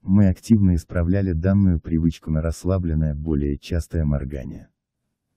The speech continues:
Василиса освоила новые виды дыхания, животом,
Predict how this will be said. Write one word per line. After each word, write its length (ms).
Василиса 640
освоила 560
новые 480
виды 240
дыхания, 680
животом, 640